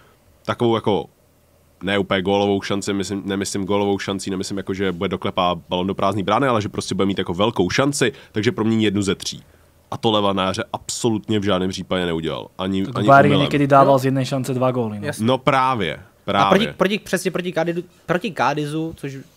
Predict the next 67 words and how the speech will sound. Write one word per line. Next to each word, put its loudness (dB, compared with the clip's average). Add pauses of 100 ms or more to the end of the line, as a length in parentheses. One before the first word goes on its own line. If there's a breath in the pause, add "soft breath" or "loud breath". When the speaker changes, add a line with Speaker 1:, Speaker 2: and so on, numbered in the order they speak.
Speaker 3:
bylo -2
taky -6
už -10
tady -6
v -16
té -12
polovině -8
sezóny, -10
že -6
jo, -6
tam -6
dal -2
gól -4
z -10
ničeho. -6
Ale 6
jako 2
jinak 2
máš -2
jako -2
Speaker 1:
Mně-, 4
Speaker 3:
naprostou 2
Speaker 1:
jo, 2
Speaker 3:
pravdu. 0
Speaker 1:
to 4
je 2
pravda, 2
Speaker 3:
To, 0
Speaker 1:
na 2
Speaker 3:
to -8
Speaker 1:
druhou 2
stranu 2
ten 2
gól 2
jako, 2 (580 loud breath)
myslím -2
si, -6
že -2
kdyby 0
tam 0
byl 0
normální 2
gólman, 0
tak -6
to -6
jako -6
sto -6
procent -4
musí -4
chytit. -10
Tam -8
to -6
jako -6 (260)
Speaker 3:
To, -4
Speaker 1:
byla -6
Speaker 3:
no, -6
Speaker 1:
za -6
mě -2
Speaker 3:
no. -6
Speaker 1:
velká 0
chyba -4
toho -4
brankáře, -2
že -4
to -4
jako -2
neměl, -2